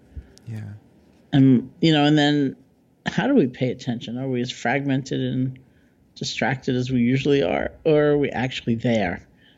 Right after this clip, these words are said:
Speaker 2: And this is what was so interesting about, um, when I talked about Barbara Fredrickson, um, who's a researcher in North Carolina, at the
Speaker 1: Right.
Speaker 2: University of North Carolina. She talks about these micro moments of connection
Speaker 1: Mm-hmm.
Speaker 2: and how that's what she's defining as love.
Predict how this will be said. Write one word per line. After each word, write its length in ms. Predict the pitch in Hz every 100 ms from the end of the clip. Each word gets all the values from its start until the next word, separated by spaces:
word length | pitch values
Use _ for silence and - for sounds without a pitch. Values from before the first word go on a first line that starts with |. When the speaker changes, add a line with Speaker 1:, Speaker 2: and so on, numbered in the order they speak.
| -
Speaker 2:
And 100 | 165
this 100 | 175
is 140 | 170 165
what 160 | 151
was 140 | 139 -
so 100 | 127
interesting 480 | 127 127 131 139
about, 460 | 135 131 131 131 131 - _ _ _ _ _ _ _ 131
um, 180 | 135 135
when 80 |
I 20 | 131
talked 240 | 139 131
about 200 | 135 120
Barbara 240 | 131 123 123
Fredrickson, 720 | 123 123 135 123 - 104 95 -
um, 240 | 127 123 110
who's 320 | 131 131 131
a 40 |
researcher 540 | 127 127 - 120 - 127
in 140 | 123
North 200 | 120 123
Carolina, 400 | - 107 117 123
at 20 |
the 60 | 113
Speaker 1:
Right. 40 | 120
Speaker 2:
University 360 | 127 131 131
of 60 | -
North 220 | 113 _
Carolina. 420 | 127 127 - 135 - - - - - - -
She 140 | -
talks 160 | 180 -
about 140 | 147
these 160 | 139 127
micro 380 | 131 127 131 135
moments 400 | 131 127 127 127
of 120 | 123
connection 640 | - 120 110 - 185 214 214 -
Speaker 1:
Mm-hmm. 60 | 113 104 104 _ _ 143
Speaker 2:
and 80 | 147
how 100 | 139
that's 300 | 139 135 -
what 140 | -
she's 240 | - 123
defining 360 | 127 - 120 120
as 140 | 117
love. 260 | 95 113